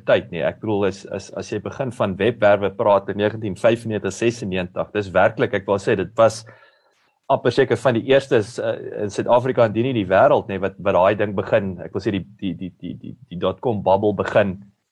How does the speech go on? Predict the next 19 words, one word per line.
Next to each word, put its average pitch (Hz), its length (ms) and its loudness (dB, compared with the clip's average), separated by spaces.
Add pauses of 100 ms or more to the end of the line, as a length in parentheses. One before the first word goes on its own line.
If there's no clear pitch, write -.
(220)
opblaas 104 480 4
het. 85 140 -8 (640)
Ehm, 110 360 4 (920)
wat 117 240 0
se 254 120 0
ander, 196 480 0 (100)
eh, 113 120 0
eh, - 240 -4 (160)
eh, - 120 -10 (640)
tegnolo-, 127 460 0 (160)
tegnologie 123 500 0
startup 113 480 2
het 107 100 -8
vir - 140 -6
jou 101 80 -2
uitgestaan? 101 460 -4
As 92 100 -10
jy 113 40 -6
nou 104 100 -2